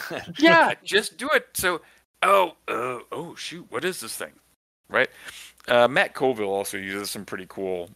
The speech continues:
Speaker 2: ideas for how to upgun your B B E G and what powers to give 'em. And, you know, you don't really have to stat 'em out. You just kinda give 'em,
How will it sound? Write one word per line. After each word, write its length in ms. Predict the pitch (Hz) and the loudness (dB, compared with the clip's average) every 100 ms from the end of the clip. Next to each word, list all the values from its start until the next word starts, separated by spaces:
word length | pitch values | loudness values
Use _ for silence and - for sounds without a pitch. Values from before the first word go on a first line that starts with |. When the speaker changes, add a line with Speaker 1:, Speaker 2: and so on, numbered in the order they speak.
| _ | _
Speaker 2:
ideas 480 | - 95 95 95 95 | 0 0 0 0 0
for 200 | - 95 | -2 0
how 140 | 90 95 | 2 2
to 120 | - | 2
upgun 420 | 104 - 113 98 95 | 0 0 2 2 0
your 120 | 95 | -8
B 180 | 92 92 | -8 -8
B 100 | 92 | -8
E 220 | - 95 | -8 -8
G 440 | 87 98 98 95 | -8 -8 -6 -6
and 100 | 95 | -4
what 140 | 98 - | -6 -4
powers 420 | 95 95 92 90 | -2 0 -2 -6
to 80 | 92 | -8
give 280 | 98 92 98 | -4 -4 -4
'em. 200 | 92 92 | -6 -6
And, 220 | 90 90 - - _ _ | -6 -8 -16 -20 _ _
you 120 | 151 | 2
know, 240 | 110 90 90 _ _ _ | 4 4 -2 _ _ _
you 120 | - | 2
don't 120 | 131 120 | 4 6
really 160 | 120 | 6
have 140 | 120 113 | 6 2
to 100 | 107 | 0
stat 300 | - 107 101 | 2 4 4
'em 120 | 95 | 4
out. 220 | 92 101 | 2 0
You 80 | 98 | -4
just 160 | 98 | -6
kinda 220 | - 95 92 | -4 -4 -4
give 180 | 95 | -6
'em, 280 | 92 95 90 | -6 -12 -18